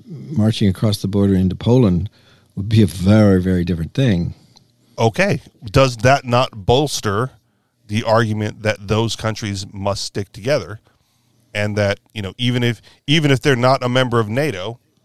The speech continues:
Speaker 2: right, nato countries going like, "Yeah, we should probably help Ukraine,"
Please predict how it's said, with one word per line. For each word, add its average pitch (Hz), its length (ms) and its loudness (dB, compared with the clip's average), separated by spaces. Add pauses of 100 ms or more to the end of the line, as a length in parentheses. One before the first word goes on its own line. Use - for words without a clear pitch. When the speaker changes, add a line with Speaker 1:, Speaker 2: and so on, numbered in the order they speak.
(340)
Speaker 2:
right, 107 320 -2
nato 123 320 2
countries 120 400 -2
going 113 240 -2
like, 98 300 -6 (580)
"Yeah, 135 220 2
we 147 160 4
should - 140 -6
probably 147 260 2
help 131 240 0
Ukraine," 127 560 -4